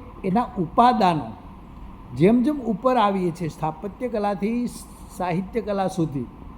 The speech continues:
એમાં જે ઉપાદાનો છે, એની જે સાધન સામગ્રી છે, એ ઓછી ઓછી થતી થતી સ્થૂળથી સૂક્ષ્મ તરફ ગતિ કરે છે. સાહિત્ય કલાનું ઉપાદાન શું છે? શબ્દ.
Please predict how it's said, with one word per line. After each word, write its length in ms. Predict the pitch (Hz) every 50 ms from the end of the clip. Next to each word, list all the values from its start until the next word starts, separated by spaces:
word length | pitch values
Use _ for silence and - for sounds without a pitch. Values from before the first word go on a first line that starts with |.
| - - - - - - - - - - - - - -
એમાં 280 | 185 185 208 214 220 226 - - - - - - - - - - - - - - 151
જે 140 | 143 175 226
ઉપાદાનો 720 | 226 - 185 156 - 240 269 262 262 233 214 208 196 180 180
છે, 140 | 165 - 208
એની 280 | 233 220 202 202 208
જે 160 | 185 190 214
સાધન 500 | 202 - - 165 156 147 139 196 233 277
સામગ્રી 540 | 254 - 214 214 214 214 208 190 190 185 180
છે, 160 | 160 - 180
એ 220 | 175 175 170 - 208
ઓછી 480 | 190 190 190 175 165 165 - - 220
ઓછી 340 | 214 208 202 190 196 - 214
થતી 380 | 185 - 175 170 170 - 214 185
થતી 440 | 156 185 175 165 196 208 208 226 240 - - - - - - - - - - - - -
સ્થૂળથી 640 | - - - - 214 247 277 285 262 - 269 285
સૂક્ષ્મ 480 | 233 - - 226 202 - - 226 269 254
તરફ 240 | - - 202 190 165 - - - - - - - - - - - -
ગતિ 260 | 160 180 175 180 220 165
કરે 320 | 131 151 135 127 120 113
છે. 180 | - - - - - - - - - - - - - - - - - - - - - - - - - - - -
સાહિત્ય 360 | 156 151 147 165 160 - 214
કલાનું 360 | 190 196 190 196 196 196 185
ઉપાદાન 380 | 180 185 220 208 196 208 208 202
શું 220 | - 233 220 196
છે? 140 | - 170 165 165 - - - - - - - -
શબ્દ. 300 | - 196 185 185 156 131